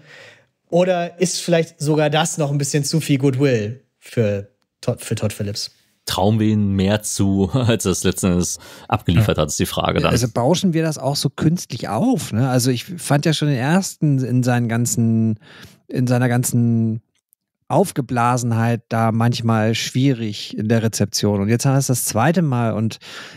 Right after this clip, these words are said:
Speaker 4: ey, wir haben mit Warner eine, eine Company dabei, wo, wo Filme eingestampft werden und nicht veröffentlicht werden, weil sie den hohen Ansprüchen und weil sie die, die D-C-Marke verwässern würden. Und dann siehst du sowas wie Folie à Deux.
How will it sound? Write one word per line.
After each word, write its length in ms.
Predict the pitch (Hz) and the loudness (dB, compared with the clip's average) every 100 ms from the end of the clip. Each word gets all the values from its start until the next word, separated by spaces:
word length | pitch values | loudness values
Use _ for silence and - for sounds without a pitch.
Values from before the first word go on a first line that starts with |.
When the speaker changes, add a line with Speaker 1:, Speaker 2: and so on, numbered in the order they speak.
| - | -6
Speaker 4:
ey, 180 | 107 117 | -2 0
wir 100 | 120 | 0
haben 120 | 127 | 0
mit 120 | 110 | 0
Warner 340 | 104 123 143 139 | 0 2 2 0
eine, 260 | 131 131 | 0 -2
eine 180 | 117 123 | -2 -4
Company 480 | - 127 143 139 135 | 0 0 2 2 2
dabei, 600 | 143 135 127 127 131 123 | 0 0 0 2 0 -2
wo, 360 | 117 120 117 123 | -2 0 0 -4
wo 380 | 131 123 117 107 | -2 0 0 -2
Filme 480 | - 139 156 160 - | -4 0 2 2 -2
eingestampft 720 | 131 180 156 - 151 143 - | -2 -2 -2 0 0 0 0
werden 160 | 143 139 | 0 2
und 80 | |
nicht 120 | 139 - | -2 -2
veröffentlicht 520 | 113 151 151 135 120 | -2 0 2 0 2
werden, 320 | 131 131 117 | 0 2 0
weil 180 | 123 127 | 2 2
sie 160 | 127 | 0
den 420 | 113 120 120 120 113 | 0 2 2 0 0
hohen 360 | 139 214 196 | 0 0 -2
Ansprüchen 840 | 139 190 151 - 156 143 127 110 101 - - - - - | -2 -2 -2 0 0 2 2 2 -2 -8 -20 -20 -12 -2
und 260 | 127 123 | 0 2
weil 160 | 131 135 | 0 0
sie 80 | 123 | 0
die, 240 | 131 131 | 0 0
die 180 | 123 117 | -2 -2
D-C-Marke 800 | 123 - 170 190 147 147 143 143 | 0 0 0 2 2 0 -2 -2
verwässern 580 | 143 123 170 175 139 | 0 2 0 2 0
würden. 500 | 120 120 123 113 110 | 0 0 0 -2 -4
Und 160 | 110 120 | -2 0
dann 160 | 127 117 | 0 0
siehst 300 | 139 - 143 | -2 0 0
du 80 | |
sowas 340 | 127 135 127 - | 2 2 0 -4
wie 80 | 117 | -8
Folie 440 | - 113 127 110 | -2 0 0 -2
à 80 | 110 | -4
Deux. 400 | 110 131 170 | -4 0 0